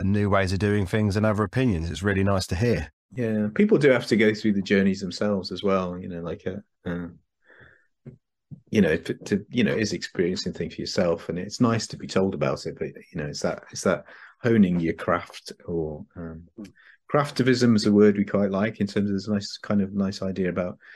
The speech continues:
Speaker 2: what craftivism is now, um, in terms of how pe-, you know, there's, there's a, for example, there's a craftivist collective, um, and there's, y-, you know, it's, this is about sort of the gentle art of protest and showing you can do <laughs> things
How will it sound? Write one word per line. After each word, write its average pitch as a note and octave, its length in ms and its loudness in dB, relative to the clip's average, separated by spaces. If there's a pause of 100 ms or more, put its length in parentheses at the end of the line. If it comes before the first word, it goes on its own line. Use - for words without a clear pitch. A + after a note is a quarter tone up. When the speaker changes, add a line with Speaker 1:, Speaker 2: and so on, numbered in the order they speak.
(160)
Speaker 2:
what B2 180 0
craftivism F#2+ 720 -2
is D2+ 220 -6
now, E2+ 380 -6 (160)
um, F#2 480 -8 (520)
in E2+ 220 -6
terms F2 320 -2
of E2+ 100 -2
how E2+ 160 2
pe-, G#2 220 -14 (140)
you G2 80 -2
know, D#2+ 100 0
there's, F2 240 0
there's E2+ 160 -4
a, F#2+ 60 -2 (420)
for G#2 80 -4
example, - 300 -2
there's E2 160 -2
a - 40 -6
craftivist - 640 -6
collective, - 600 -2 (840)
um, E2+ 540 -2
and F2 240 0
there's, - 380 0 (200)
y-, - 180 -16
you G2 180 -4
know, D#2 80 -2
it's, - 160 -8
this G2 180 -2
is E2+ 80 -4
about F2 460 0 (420)
sort E2 300 -4
of - 60 -20 (180)
the G2+ 120 0
gentle F2 540 0
art F2+ 340 2
of - 80 -16
protest E2+ 640 -4
and D#2+ 100 -6
showing E2+ 280 -2
you D#2+ 120 -4
can D2 120 -8
do C#2+ 120 -4
<laughs> - 240 -14
things - 340 -4